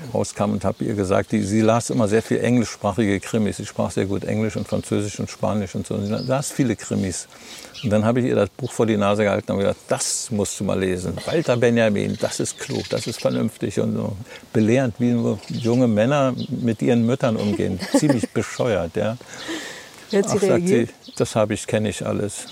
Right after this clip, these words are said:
Speaker 1: <laughs> Dann hab ich gesagt, „Wie kennst du das?“ Sagt sie, „Na ja, ich war bei einem Mann, hab bei ihm geputzt, also als achtzehnjährige.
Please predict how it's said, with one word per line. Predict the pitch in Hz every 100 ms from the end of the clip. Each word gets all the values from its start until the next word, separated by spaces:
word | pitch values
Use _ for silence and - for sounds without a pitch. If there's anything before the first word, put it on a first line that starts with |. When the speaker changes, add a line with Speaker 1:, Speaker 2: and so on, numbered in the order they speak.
| - -
Speaker 1:
<laughs> | - 294 - 269 - - - - - -
Dann | - 151
hab | 107
ich | -
gesagt, | 107 104 -
„Wie | 104
kennst | 131 139 -
du |
das?“ | 110 -
Sagt | 104 -
sie, | 117
„Na | 117
ja, | 131 135 123 - - - - -
ich | 135 131
war | 123 131 135 113 - - _ - -
bei | 120
einem | 127 110 95
Mann, | 98 160 196 156 135
hab | -
bei | 131
ihm | 131 127
geputzt, | 117 - - 175 - - - - - - - - - - - 226
also | 123 98
als | - 104 -
achtzehnjährige. | 131 - - 113 107 95 92 92 90